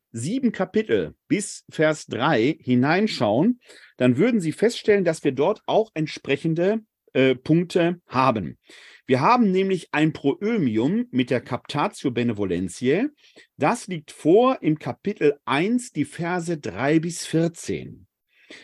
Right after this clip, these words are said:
Dann gibt es einen größeren Absatz, in dem der Sachverhalt dargestellt wird.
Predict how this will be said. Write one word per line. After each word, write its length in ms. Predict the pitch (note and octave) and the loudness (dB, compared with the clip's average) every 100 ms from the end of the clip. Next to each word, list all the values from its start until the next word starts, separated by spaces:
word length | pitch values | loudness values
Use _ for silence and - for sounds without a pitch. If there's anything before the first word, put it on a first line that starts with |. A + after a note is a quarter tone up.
| - _ | -20 _
Dann 340 | A2+ D#3+ D4 G#3 | 2 6 6 4
gibt 260 | A#3 - | 2 -6
es 200 | C4 - | -6 -4
einen 320 | D#3+ D#3 C#3+ B2 | 0 2 4 2
größeren 680 | B2+ C#3+ D4 E4 F3 C#3 - | 2 2 2 0 -2 -4 -4
Absatz, 640 | A2+ - D#3 C#4 - - | -10 -4 -4 -4 -6 -4
in 200 | D#3 C#3 | -2 0
dem 280 | C#3+ E3+ F3+ | 2 2 2
der 200 | C#3+ A2+ | 2 0
Sachverhalt 840 | G#2+ G#2+ C#4+ - D3+ A2 G2 E2+ | -2 0 0 0 -2 0 -2 -2
dargestellt 640 | G2+ F2+ F2+ - F2 D#2+ D#2+ | -4 -4 -8 -8 -8 -8 -6
wird. 300 | F2 G3+ | -6 -6